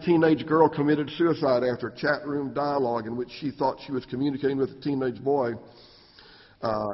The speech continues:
and when that conversation changed from being flirtatious and positive to being a total put down of the girl, she committed suicide. It turns out the communication she thought was coming from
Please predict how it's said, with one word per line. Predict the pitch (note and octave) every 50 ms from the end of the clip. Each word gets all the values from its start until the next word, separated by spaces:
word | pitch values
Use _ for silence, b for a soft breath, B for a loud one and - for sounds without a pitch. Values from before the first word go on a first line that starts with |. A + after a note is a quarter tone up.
| -
and | - B2 A#2+
when | C3+ C#3+ C#3
that | C#3+ C#3+ C3+ C#3
conversation | - D3+ D3+ D3 C3+ - E3+ C#3+ - - C#3 C3
changed | - - D#3+ D#3 D#3 D3+ D#3
from | C#3+ B2 B2
being | A2+ C#3+ D3 C#3+ C3+
flirtatious | - C3 B2+ B2 A#2+ - - D#3+ D3+ D3 - D#3 C#3+ -
and | - B2+ A#2 -
positive | - D3+ D3+ D#3+ D#3+ D3 C3 - C3 A#2 A2 A#2+
to | A#2
being | A#2+ A#2+ C#3 C#3+ C3+ A2+
a | A2
total | G2 - - D3 D3+ B2+
put | A#2 - - E3 - -
down | C#3+ C#3 C3+ C3
of | B2+ A2+ A2
the | A#2+
girl, | A#2 A#2 C#3 D#3 D3+ B2+ A#2+ C3 B2+ B B B B
she | B - C3+
committed | - C3+ B2 B2+ C3+ C#3+ C3+
suicide. | C3+ E3+ F3 F3+ E3+ E3+ C3+ A2 G2+ G2 - - - - B B B B B B B B B
It | - B2
turns | - - D3+ D3+ D3+ D3+ C#3+ C#3 B2 D3
out | E3+ F#3 F3 D3+ C3+ A#2+ - - B B B B B B
the | - C3
communication | - - D#3 E3 E3 D3+ D#3 - E3+ E3 D#3 - - C#3+
she | B2+ - D3+ C#3
thought | C#3 D#3 D#3 C#3+
was | C#3+ C3+ -
coming | - D#3 D3+ D3 C#3 C3+
from | C#3+ C#3 C3+ B2+ A#2+